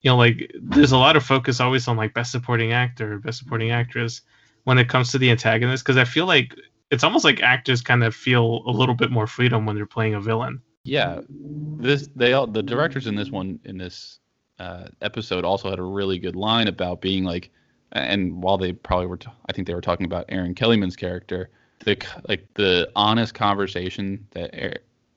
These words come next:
Speaker 2: Carly and Falcon had was only gonna work because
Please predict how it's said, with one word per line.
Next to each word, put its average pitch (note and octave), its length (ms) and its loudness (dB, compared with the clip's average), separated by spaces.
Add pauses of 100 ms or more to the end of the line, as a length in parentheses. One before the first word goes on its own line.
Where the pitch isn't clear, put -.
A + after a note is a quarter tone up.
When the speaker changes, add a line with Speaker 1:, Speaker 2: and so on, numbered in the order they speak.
(140)
Speaker 2:
Carly G2 560 2
and F2 240 -8
Falcon F2+ 360 -4
had F#2+ 520 -6 (360)
was G#2 380 2
only A#2 420 6
gonna G2 300 2
work F2+ 380 -2 (100)
because F#2 500 -4